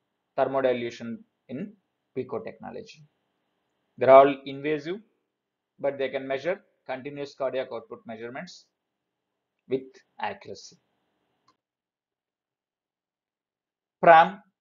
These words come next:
again, one more arterial catheter, uses the pulse wave analysis technique. No calibration is required. Continuous cardiac output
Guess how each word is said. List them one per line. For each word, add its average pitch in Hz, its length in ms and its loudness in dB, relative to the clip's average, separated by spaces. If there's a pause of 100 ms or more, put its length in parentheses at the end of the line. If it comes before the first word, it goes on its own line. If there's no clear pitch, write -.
(160)
again, 147 420 -6
one 143 160 -8
more 143 160 -2
arterial 139 380 -2
catheter, 139 320 -8
uses 131 320 -8
the 123 80 -12
pulse 131 320 -8
wave 143 200 -2
analysis 135 380 -10
technique. - 720 -18 (680)
No 139 200 -4
calibration 135 600 -2
is 131 60 -12
required. 147 460 -6
Continuous 127 400 -14
cardiac 127 360 -6
output - 440 -14